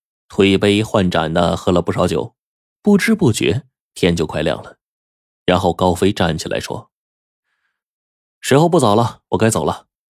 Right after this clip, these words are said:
以后不知道啊，什么时候才能再见，舅舅保重。”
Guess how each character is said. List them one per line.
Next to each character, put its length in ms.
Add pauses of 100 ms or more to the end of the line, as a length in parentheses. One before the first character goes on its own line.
(160)
以 120
后 160
不 140
知 160
道 160
啊， 240 (240)
什 200
么 120
时 140
候 180
才 120
能 140
再 140
见， 260 (500)
舅 140
舅 260 (380)
保 140
重。” 240